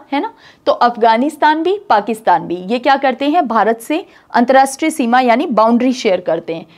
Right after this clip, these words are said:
इसके अलावा नेपाल, चाइना है, क्योंकि तिब्बत का ये वाला पार्ट, देखिए, तिब्बत को किसी समय में तिब्बत एक स्वतंत्र राष्ट्र हुआ करता था, लेकिन जैसे हांगकांग पे, इसके अलावा हमने देखा था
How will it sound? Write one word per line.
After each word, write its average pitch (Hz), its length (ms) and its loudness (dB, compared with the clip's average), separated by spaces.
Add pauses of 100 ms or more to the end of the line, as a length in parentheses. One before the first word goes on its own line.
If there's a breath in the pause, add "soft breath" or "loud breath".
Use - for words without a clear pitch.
(180 soft breath)
इसके 240 240 -2
अलावा 277 300 4
नेपाल, 214 600 0 (580)
चाइना 247 380 4
है, 262 300 0
क्योंकि 302 280 -4
तिब्बत 254 380 -2
का 277 80 2
ये 254 140 2
वाला 247 240 4
पार्ट, 262 220 2
देखिए, 240 300 0
तिब्बत 226 460 -2
को 262 240 2 (380 loud breath)
किसी 277 260 4
समय 277 300 2
में 277 160 2
तिब्बत 277 360 0
एक 285 120 -4
स्वतंत्र 254 500 2
राष्ट्र 208 400 2
हुआ 240 300 2
करता 214 300 2
था, 285 180 -2 (300 loud breath)
लेकिन 240 320 2
जैसे 233 360 2
हांगकांग 233 640 0
पे, 277 260 0
इसके 269 340 -2
अलावा 240 400 4 (420 soft breath)
हमने 262 240 4
देखा 226 280 2
था 294 160 4